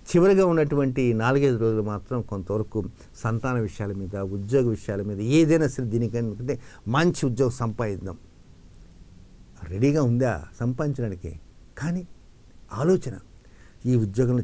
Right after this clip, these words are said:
చేయలేము, ఇంతకంటే మంచి ఉద్యోగం సంపాదించాలి, ఈ వ్యాపారం చేయలేము, దీనికంటే మంచి వ్యాపారం సంపాదించాలి, ఇరవై ఒకటవ తేదీ సంవత్సరం వెళ్ళిపోతుందంటే మనకి ఇరవై రెండు వస్తుంది, పైన నెత్తిన పెద్ద గుమ్మడికాయ అంత ఏదో మనకు అందించబోతుంది."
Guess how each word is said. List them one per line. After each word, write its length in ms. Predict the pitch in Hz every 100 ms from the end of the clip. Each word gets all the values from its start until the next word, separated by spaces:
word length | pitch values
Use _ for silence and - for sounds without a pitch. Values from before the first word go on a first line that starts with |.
| -
చేయలేము, 340 | 113 117 98 95 - -
ఇంతకంటే 400 | 120 120 120 113
మంచి 280 | 110 117 117
ఉద్యోగం 260 | 98 110
సంపాదించాలి, 640 | 92 90 87 92 90 87 -
ఈ 120 | 135
వ్యాపారం 440 | 120 110 - 135
చేయలేము, 400 | 120 - 101 98
దీనికంటే 380 | 95 131 117 117
మంచి 240 | 107 107 110
వ్యాపారం 340 | 113 98 95
సంపాదించాలి, 480 | 98 101 92 95 101 - - -
ఇరవై 280 | 139 151 156
ఒకటవ 260 | 135 135 131
తేదీ 200 | 120 117
సంవత్సరం 400 | 123 127 123 113
వెళ్ళిపోతుందంటే 680 | 135 151 139 123 - 113 135
మనకి 260 | 123 110
ఇరవై 200 | 107 127
రెండు 200 | 117 117
వస్తుంది, 420 | 98 - 101 92 - - - - - - - -
పైన 160 | 123 117
నెత్తిన 360 | 110 - 117
పెద్ద 300 | 98 104 101 107 - - - - - - 120
గుమ్మడికాయ 400 | 139 143 120 110
అంత 180 | 110 -
ఏదో 180 | 117 107
మనకు 140 | 104 -
అందించబోతుంది." 840 | 117 113 123 107 107 - 87 87